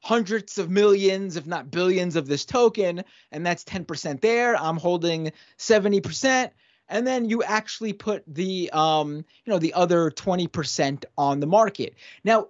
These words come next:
that twenty percent is where the actual money is coming in. So that is basically how that token is fluctuating, because that's where the money's actually coming from. So people buy in,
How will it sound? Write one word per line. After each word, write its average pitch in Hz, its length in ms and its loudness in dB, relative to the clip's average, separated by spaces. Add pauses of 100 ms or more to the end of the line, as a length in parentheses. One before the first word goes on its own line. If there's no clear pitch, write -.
(140)
that 226 360 -2
twenty 240 300 -4
percent 196 640 -4 (400)
is 196 200 -4
where 190 300 4
the 180 240 -10
actual 170 520 -6
money 147 400 0
is 131 140 -4
coming 139 340 -6
in. 254 240 -2 (360)
So 185 400 2 (320)
that 185 420 -2
is 196 160 4
basically 175 800 -4 (500)
how - 600 0
that 175 240 0
token 180 380 -4
is 139 200 -6
fluctuating, 147 720 0
because 135 180 0
that's 165 220 0
where 170 100 2
the 147 100 2
money's 143 220 -2
actually 135 220 -6
coming 190 180 -4
from. 135 120 -8
So 147 100 -2
people 202 200 4
buy 165 300 4
in, 165 320 -2